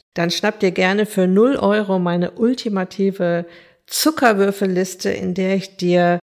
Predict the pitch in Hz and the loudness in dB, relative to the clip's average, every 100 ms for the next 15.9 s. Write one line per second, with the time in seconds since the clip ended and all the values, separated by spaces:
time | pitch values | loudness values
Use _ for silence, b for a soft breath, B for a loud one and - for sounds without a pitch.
0 | _ 180 185 220 247 - 214 - - 190 | _ 0 4 4 4 -2 -4 -6 -6 -6
1 | - 175 - 180 180 - 180 180 175 175 | -8 -14 -6 -6 -6 -8 -4 -4 -2 0
2 | 175 185 - 196 190 190 185 185 - - | -2 -4 -2 2 2 4 2 0 -4 -10
3 | 175 180 214 - 254 320 349 277 262 240 | -2 2 2 2 2 2 0 0 0 2
4 | 214 - 190 220 214 208 - 185 190 185 | 0 2 2 2 -2 -4 -2 -2 -2 -2
5 | 185 185 202 220 - 226 202 180 - 214 | -2 0 0 -2 -4 -6 -6 -8 0 2
6 | 220 196 175 - 160 165 190 208 277 - | 2 -2 -6 -6 -4 -4 -2 -4 -4 -10
7 | _ - 202 202 196 190 185 185 - 196 | _ -2 0 4 4 2 0 -2 -4 -2
8 | 185 180 190 240 240 240 233 202 185 - | 0 0 2 2 2 0 -2 -2 -2 -2
9 | 175 175 175 220 190 165 165 - 170 175 | -2 -2 -2 0 0 -2 -4 -2 -2 -2
10 | 180 220 277 _ _ 180 196 196 190 220 | -2 -4 -8 _ _ -2 2 4 6 4
11 | 254 262 - - 247 247 254 233 226 190 | 2 -4 -8 0 4 2 0 -2 0 0
12 | 196 190 185 190 196 - 185 180 - 180 | 0 0 -2 -2 -8 -4 -4 -4 -4 -4
13 | 170 190 190 190 185 180 - 170 170 170 | -2 0 0 0 -2 -4 -4 -2 -2 -2
14 | 170 165 160 170 156 156 160 170 160 - | -6 -10 -6 -8 -6 -8 -8 -10 -12 -10
15 | 160 156 156 160 151 - 170 156 - | -10 -10 -8 -8 -8 -8 -8 -8 -10